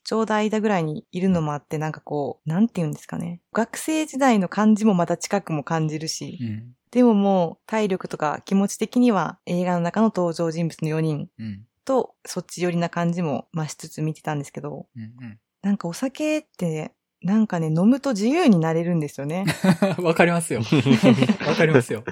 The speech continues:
Speaker 1: そう、自由になりたいからお酒を飲んでるという節はあって、
Speaker 3: うん。
Speaker 1: なんかよく、その限度をわきまえろっていう話はあるんですけど、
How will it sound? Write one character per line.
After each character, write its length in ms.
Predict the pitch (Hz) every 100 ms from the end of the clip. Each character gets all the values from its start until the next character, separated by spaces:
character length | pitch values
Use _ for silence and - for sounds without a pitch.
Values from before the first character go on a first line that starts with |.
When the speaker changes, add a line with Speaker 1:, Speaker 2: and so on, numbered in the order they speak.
| - - - _
Speaker 1:
そ 180 | -
う、 20 | 175
自 180 | 170
由 180 | 240 349
に 120 | 269
な 120 | 170 202
り 80 |
た 120 | 240 240
い 80 |
か 120 | - 165
ら 100 | 156
お 40 |
酒 280 | - 180 180
を 260 | 170 165 -
飲 140 | 170 175
ん 80 |
で 100 | 170
る 140 | 170 170
と 120 | 156
い 60 | 147
う 40 |
節 260 | - 170 143
は 100 | 139
あ 40 |
っ 60 | -
て、 360 | - 147 135 _ -
Speaker 3:
う 40 |
ん。 280 | 101 104 104 _ 190
Speaker 1:
な 60 |
ん 60 | 202
か 100 | 180
よ 100 | 220
く、 420 | - 185 151 139 -
そ 160 | -
の 100 | 170
限 260 | 165 269 233
度 200 | 180 151
を 20 |
わ 140 | 156
き 160 | 175 214
ま 180 | 208 202
え 220 | 190 160 -
ろ 100 | 185
っ 100 | 190
て 140 | -
い 40 | 156
う 20 |
話 260 | 170 156
は 60 | 151
あ 40 |
る 60 | 156
ん 80 | 175
で 80 | 156
す 80 |
け 80 | -
ど、 300 | 151 147 135